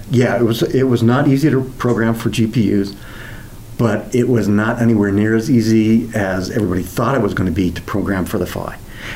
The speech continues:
And by the time you put the effort in, it was essentially the same amount of effort, and the G P Us were faster.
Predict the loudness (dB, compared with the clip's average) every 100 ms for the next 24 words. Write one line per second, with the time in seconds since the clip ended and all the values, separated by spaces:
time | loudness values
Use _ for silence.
0 | -6 -2 0 0 0 -2 -2 0 2 2
1 | 2 0 -2 -2 -2 -2 0 -2 -2 -4
2 | 0 0 -2 -4 -4 0 -2 0 0 0
3 | -2 -2 0 2 2 0 0 -2 -4 -4
4 | -4 -6 -4 -6 -6 -14 -16 -16 -16 -16
5 | -16 -16 -16 -18 -12 -6 -4 -2 -2 -4
6 | -6 -14 -16 -16 -16 -8 -6 -4 -2 0
7 | 0 -2 -4 -6 -4 -6 -8 -10